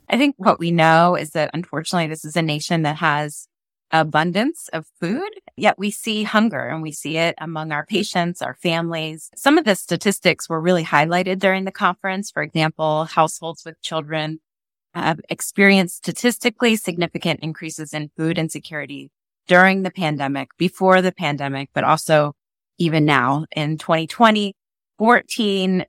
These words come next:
percent of households with children were food insecure. And some say that that is even increased among adolescents and adults. The Center for Disease Control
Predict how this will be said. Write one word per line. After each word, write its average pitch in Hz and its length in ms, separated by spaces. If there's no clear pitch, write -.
percent 143 500
of 143 80
households 139 500
with 156 140
children 139 320
were 143 180
food 143 220
insecure. - 640
And 170 340
some 339 360
say 156 420
that 147 220
that 165 340
is 165 240
even 156 520
increased 175 600
among 151 300
adolescents 147 580
and 139 120
adults. 147 320
The 151 80
Center 160 360
for 156 120
Disease 151 340
Control 143 640